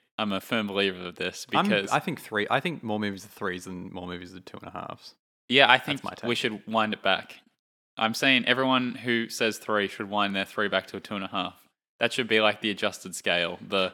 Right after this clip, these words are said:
Speaker 2: I almost gave this a two and a half, but
Speaker 1: the adjusted plus minus
Speaker 2: it was
Speaker 1: in
Speaker 2: more of a
Speaker 1: N B A.
Speaker 2: two.
Speaker 1: Because two and a half is fifty percent. You ultimately,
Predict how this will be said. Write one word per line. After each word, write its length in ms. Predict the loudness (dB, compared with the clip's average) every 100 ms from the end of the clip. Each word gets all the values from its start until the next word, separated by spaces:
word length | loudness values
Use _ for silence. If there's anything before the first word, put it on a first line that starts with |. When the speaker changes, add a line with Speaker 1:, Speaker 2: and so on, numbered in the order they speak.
| 2
Speaker 2:
I 140 | 4
almost 240 | 4 2 0
gave 100 | -2
this 120 | -2
a 60 | -6
two 140 | -6
and 80 | -4
a 20 | 0
half, 340 | 0 0 2
but 80 | 4
Speaker 1:
the 60 |
adjusted 440 | 6 6 4 0 0
plus 240 | 0 2
minus 340 | 2 2 2 0
Speaker 2:
it 60 |
was 120 | 0
Speaker 1:
in 60 | 0
Speaker 2:
more 140 | 2
of 60 | 4
a 60 | 4
Speaker 1:
N 40 |
B 40 |
A. 20 | 4
Speaker 2:
two. 260 | 0 -4 -6 -2
Speaker 1:
Because 460 | 0 2 2 0 -14 _ _ _ _
two 100 | 0
and 100 | 2
a 40 | 4
half 300 | 4 4 0
is 120 | -2
fifty 280 | -2 0 -4
percent. 480 | -4 0 0 0 -6 _ _ _ -4
You 260 | 0 4 6
ultimately, 960 | 6 4 0 0 4 4 6 4